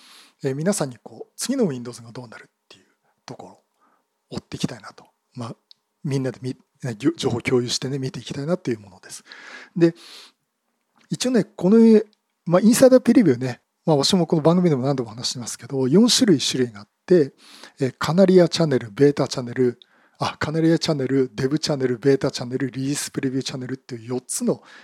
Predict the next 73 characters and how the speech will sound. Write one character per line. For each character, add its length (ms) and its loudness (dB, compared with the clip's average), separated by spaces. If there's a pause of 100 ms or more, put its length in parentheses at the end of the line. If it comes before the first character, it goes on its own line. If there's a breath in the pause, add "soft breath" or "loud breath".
リ 140 -8
リ 100 -12
ー 40 -16
ス 200 -14
が 140 -16
あ 40 -20
り 100 -20
ま 100 -20
す。 140 -18 (560 loud breath)
で、 220 4 (840 loud breath)
あ 60 -10
の、 60 -2
四 120 2
つ 200 -2
リ 120 4
リ 120 4
ー 40 2
ス 120 -8
が 80 -8
あ 40 -6
る 80 -10
ん 40 -12
で 80 -14
す 120 -16
け 60 -20
ど 120 -20
も、 300 -14 (300 soft breath)
こ 100 2
れ 80 4
四 120 4
つ 160 0
リ 120 2
リ 120 0
ー 20 -6
ス 160 -6
ね、 80 2
全 220 0
部 40 -2
紹 220 2
介 140 0
し 80 -4
て 80 -2
る 80 -10
と、 340 -12 (360)
も 220 -8
う 80 -2
同 120 2
じ 100 -2
重 220 0
複 140 -6
し 40 0
て 80 0
る 80 2
内 200 -4
容 60 -4
を 40 -4
喋 240 -2
っ 20 -12
ち 180 -14
ゃ 60 -16
う 60 -20
こ 120 -20
と 140 -20 (500)
に 120 -14
な 100 -12
り 80 -16
ま 100 -14
す 120 -14
ん 20 -20
で、 80 -20
例 180 -18
え 40 -2
ば、 140 -2